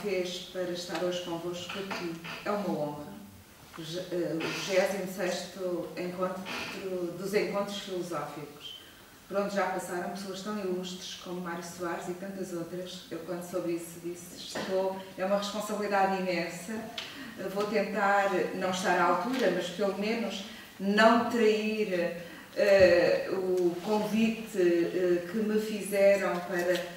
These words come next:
poder partilhar convosco ideias, eh, tão fundamentais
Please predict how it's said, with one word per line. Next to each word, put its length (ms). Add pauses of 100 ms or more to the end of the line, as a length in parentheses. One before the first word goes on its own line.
(200)
poder 840
partilhar 360
convosco 960 (400)
ideias, 800
eh, 400 (180)
tão 160
fundamentais 920